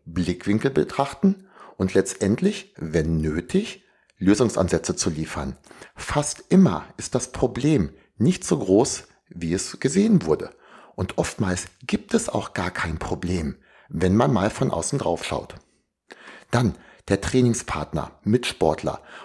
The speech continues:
oder Accountability-Partner. Suche dir Gleichgesinnte. Dein Freund, mit dem du dich zu einer festen Zeit zum Laufen verabredest. Deine Mitsportler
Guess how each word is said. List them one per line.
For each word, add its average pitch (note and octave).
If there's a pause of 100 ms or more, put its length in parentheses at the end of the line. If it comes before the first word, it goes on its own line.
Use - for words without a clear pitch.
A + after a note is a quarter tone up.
(100)
oder F#2+ (120)
Accountability-Partner. F2+ (580)
Suche C3
dir C#3
Gleichgesinnte. A#2 (560)
Dein B2+
Freund, A#2+ (180)
mit G2+
dem A#2+
du A#2
dich A2+
zu -
einer G#2+
festen -
Zeit A#2+
zum A#2+
Laufen A2
verabredest. D#2 (400)
Deine A#2
Mitsportler G#2